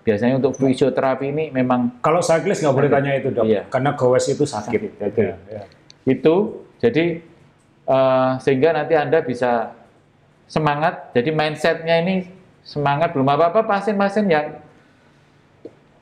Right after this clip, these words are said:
Speaker 1: olahraga ini rata-rata selalu tanya pasti,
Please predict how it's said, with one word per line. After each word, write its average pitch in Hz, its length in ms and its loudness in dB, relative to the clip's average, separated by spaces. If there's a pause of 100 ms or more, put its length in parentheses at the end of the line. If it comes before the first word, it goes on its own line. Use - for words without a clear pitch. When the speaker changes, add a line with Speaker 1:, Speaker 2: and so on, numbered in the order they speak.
(360)
Speaker 1:
olahraga 170 500 2
ini 151 160 2
rata-rata 190 440 2
selalu 175 400 0
tanya 170 380 0
pasti, 165 480 0